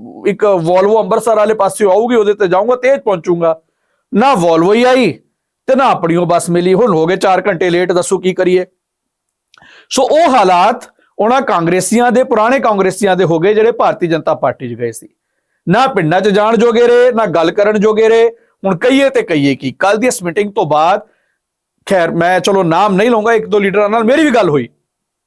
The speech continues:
ਉਹ ਕਹਿੰਦੇ, "ਯਾਰ ਚੰਗਾ ਕੀਤਾ, ਸ-, ਸਮੇਂ ਸਿਰ ਡਿਸੀਜਨ ਤੁਸੀਂ ਵੀ ਲੈ ਲਿਆ, ਇਹ ਤੇ ਮਾੜਾ ਹੀ ਹਾਲ ਹੈ, ਹੋਣਾ ਨਹੀਂ, ਇਹਨਾਂ ਨੂੰ ਸਮਝਾਈਏ।" ਮੈਂ ਕਿਹਾ, "ਜੀ ਸਮਝਾ ਸਮਝਾ ਤੇ ਅਸੀਂ ਵੀ ਥੱਕ ਗਏ,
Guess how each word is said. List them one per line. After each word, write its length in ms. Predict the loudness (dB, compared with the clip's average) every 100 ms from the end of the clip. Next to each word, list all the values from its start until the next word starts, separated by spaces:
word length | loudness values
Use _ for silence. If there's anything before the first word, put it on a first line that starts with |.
| _ _ _ _ _ -10 -2
ਉਹ 140 | 0
ਕਹਿੰਦੇ, 260 | 2 2 4
"ਯਾਰ 160 | 2
ਚੰਗਾ 340 | 2 0 2 2
ਕੀਤਾ, 380 | 0 0 0 0
ਸ-, 120 | 0 -2 -2
ਸਮੇਂ 320 | -2 0 0
ਸਿਰ 160 | 0
ਡਿਸੀਜਨ 400 | -2 0 0 0
ਤੁਸੀਂ 220 | 0 -2 0
ਵੀ 80 |
ਲੈ 120 | 2 2
ਲਿਆ, 160 | 2
ਇਹ 120 | 0
ਤੇ 300 | 0 0 0 -2 _ _ _ _ _ -4
ਮਾੜਾ 240 | 0 2
ਹੀ 120 | 2 2
ਹਾਲ 260 | 2 2
ਹੈ, 120 | 2
ਹੋਣਾ 340 | 2 0 0 2
ਨਹੀਂ, 160 | 2
ਇਹਨਾਂ 160 | 2 0
ਨੂੰ 120 | 0
ਸਮਝਾਈਏ।" 440 | -2 -2 -2 0 -2
ਮੈਂ 140 | -2
ਕਿਹਾ, 100 | -4
"ਜੀ 80 | -4
ਸਮਝਾ 340 | -6 -2 -2
ਸਮਝਾ 280 | -2 -2 -2
ਤੇ 100 | -2
ਅਸੀਂ 160 | -4 -2
ਵੀ 80 |
ਥੱਕ 200 | 0 0
ਗਏ, 160 | 0 -2